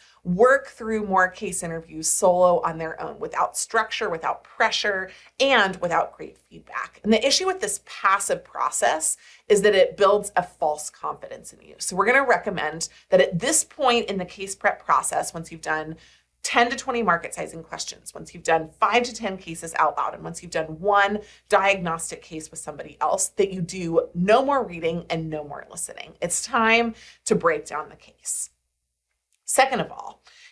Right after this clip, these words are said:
you need to make sure that you're not casing in isolation. A lot of people, because they're uncomfortable with casing in person, it's a naturally uncomfortable experience, will move into a place where they begin to just case by themselves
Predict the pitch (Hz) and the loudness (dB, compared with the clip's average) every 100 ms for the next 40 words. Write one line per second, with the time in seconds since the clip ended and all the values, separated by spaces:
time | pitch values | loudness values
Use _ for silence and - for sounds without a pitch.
0 | _ 226 277 277 262 190 196 - 190 175 | _ 4 4 2 0 -2 -2 -6 -4 -6
1 | 185 175 151 - - 226 220 262 240 - | 0 0 0 -4 -8 -4 -2 -2 -4 -4
2 | 180 165 165 - 143 90 - - - 165 | -6 -4 -6 -6 -8 -8 -10 -10 -14 -10
3 | 175 175 214 220 226 214 180 185 180 - | 0 4 4 0 -8 0 0 0 -6 0
4 | 180 - 175 160 - 202 220 - 170 160 | 0 0 -2 -2 0 0 0 -4 -8 -8
5 | 156 - - - - 156 151 151 - - | -12 -10 -10 -12 -14 -14 -12 -16 -16 -14
6 | 117 - 160 - _ _ - 220 226 196 | -10 -10 -12 -16 _ _ 2 6 6 4
7 | 185 185 185 202 208 214 196 - 170 170 | 0 -2 2 2 0 -4 -4 -2 -4 -4
8 | 175 170 160 151 - - - 262 160 80 | -8 -10 -10 -10 -10 -10 -6 -6 -6 -8
9 | 190 - - - _ - 202 202 233 285 | -6 -8 -10 -20 _ 4 6 6 2 2
10 | 269 233 208 180 170 156 160 - 170 175 | 0 0 0 0 0 -2 -2 -6 0 2
11 | 175 156 156 156 202 170 202 208 - 190 | 4 2 -2 -6 -10 2 2 4 -2 -2
12 | 160 160 - - - 254 240 - 185 165 | 2 2 0 -12 -6 -4 -2 0 0 -2
13 | 165 139 143 175 - | -4 0 2 0 -4